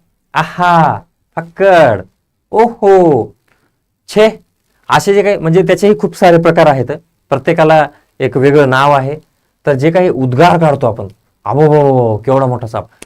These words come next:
मग "आबोबो" म्हणलो मी की त्याच्यानंतर उद्गारवाचक चिन्ह येतं, "केवढा मोठा साप", पुढचं वाक्य पण नंतर येत असतं. मग हे, मग हे उद्गारवाचक चिन्ह, सावधान, कसं? सावधान,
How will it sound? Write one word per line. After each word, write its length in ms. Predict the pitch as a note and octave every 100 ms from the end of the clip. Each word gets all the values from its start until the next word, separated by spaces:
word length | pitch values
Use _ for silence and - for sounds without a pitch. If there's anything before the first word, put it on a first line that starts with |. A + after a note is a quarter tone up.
| -
मग 100 | D3
"आबोबो" 540 | B2 D#3 F#3+ G3+ G3 F#3+
म्हणलो 260 | G3+ G3+
मी 160 | G3 F3 E3 _ _ _
की 40 | C3+
त्याच्यानंतर 480 | D3+ D#3 D3+ E3
उद्गारवाचक 480 | E3 B2+ C3 B2 A2+
चिन्ह 260 | - G#2 F#2+
येतं, 180 | F#2 _ _ _ -
"केवढा 220 | D3 D#3
मोठा 200 | A#2+ A2+
साप", 180 | A2 G#2 _ -
पुढचं 220 | A2+ A2+
वाक्य 220 | G2+ A#2
पण 120 | -
नंतर 220 | E3 A2+ G2
येत 120 | F#2
असतं. 220 | - - _ _ _ -
मग 80 |
हे, 200 | B2 C#3 A#2+ _ _ _ _
मग 80 | C#3
हे 80 | C#3+
उद्गारवाचक 480 | D#3+ C3 C3 A#2 A#2
चिन्ह, 300 | A2+ G2 F#2 _
सावधान, 680 | - B2+ A#2+ B2 B2+ A2+ F#2 - _ _ _ _ _ _ _ _ _ _ _ _ _ _
कसं? 200 | C3 - D3+ _ _ - _ _
सावधान, 640 | - G#2+ G#2 G#2+ A2+ G2